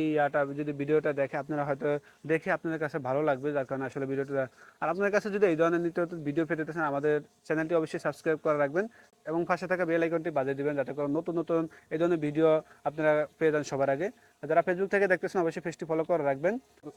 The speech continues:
এবং লাইক, কমেন্ট, শেয়ার করে আমাদেরকে আরও উৎসাহিত করুন, যেহেতু আমরা নতুন নতুন আব-, আমরা আপনাদেরকে আরও ভিডিও দিতে পারি। এবং সর্বশেষ কথা হয়েছে, আপনাদের আমরা যে কাজটা করতেছি, এই কাজটা হয়েছে নয় ইঞ্চি by নয় ইঞ্চি প্রোডাক্ট দিয়ে। তো যদিও নয় ইঞ্চি, নয় ইঞ্চি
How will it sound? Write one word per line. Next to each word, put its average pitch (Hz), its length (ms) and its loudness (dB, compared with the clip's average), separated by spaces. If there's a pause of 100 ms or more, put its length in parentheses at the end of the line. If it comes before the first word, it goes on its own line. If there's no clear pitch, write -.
এবং 170 120 2 (140)
লাইক, 170 220 8
কমেন্ট, 185 240 0
শেয়ার 165 160 4
করে 180 200 2
আমাদেরকে 156 360 0
আরও 147 180 4
উৎসাহিত 156 360 -2
করুন, 160 220 2
যেহেতু 139 180 -2 (100)
আমরা 143 140 2 (120)
নতুন 143 200 -10
নতুন 143 180 -4
আব-, 135 220 -6
আমরা 135 200 -4 (160)
আপনাদেরকে 139 380 -6
আরও 135 160 -2
ভিডিও 139 220 0
দিতে 143 160 -2
পারি। 170 140 4 (540)
এবং 196 140 4 (800)
সর্বশেষ 214 320 0 (100)
কথা 196 180 4
হয়েছে, 208 200 2 (100)
আপনাদের 160 400 4 (180)
আমরা 165 240 2
যে 180 80 2 (140)
কাজটা 147 280 0
করতেছি, 143 300 -6
এই 151 100 -8
কাজটা 139 240 -2
হয়েছে 156 180 -4 (160)
নয় 185 220 8
ইঞ্চি 180 280 -2
by 165 100 6 (120)
নয় 175 140 4
ইঞ্চি 165 240 -4
প্রোডাক্ট 156 320 0
দিয়ে। 185 140 -2 (480)
তো 156 120 -4 (100)
যদিও 180 240 4 (140)
নয় 196 180 6
ইঞ্চি, 202 160 -2 (100)
নয় 190 160 4
ইঞ্চি 196 140 -2